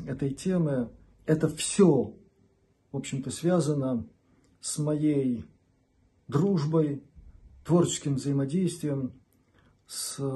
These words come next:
Александром Аксёновым, Сашей, который, м, в начале восьмидесятых стал директором клуба Рижского краснознаменного института инженеров гражданской авиации.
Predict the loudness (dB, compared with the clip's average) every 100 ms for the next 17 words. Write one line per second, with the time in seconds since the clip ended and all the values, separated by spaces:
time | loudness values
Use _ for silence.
0 | -2 -2 0 2 2 2 -2 -4 -2 0
1 | -2 -4 -8 -6 -6 -4 -10 -14 _ _
2 | _ _ _ _ _ _ _ _ _ -6
3 | -6 0 2 2 2 -4 -10 -20 -20 _
4 | _ _ _ _ _ _ _ _ _ _
5 | _ -6 -2 0 0 -2 -2 0 0 2
6 | 2 2 0 -2 -2 -2 0 0 2 -2
7 | -4 -16 _ _ _ _ -14 -6 0 2
8 | 2 -2 _ -10 0 2 2 0 0 0
9 | 0 -4 -10 _ _ _ _ _ _ _
10 | _ 2 4 6 4 6 4 4 -6 _
11 | -2 2 2 2 -2 0 -2 -2 -4 0
12 | 2 4 4 4 2 0 -4 -4 -4 -4
13 | -2 -2 -2 -2 -2 -4 -4 -4 -4 -6
14 | -6 -8 -14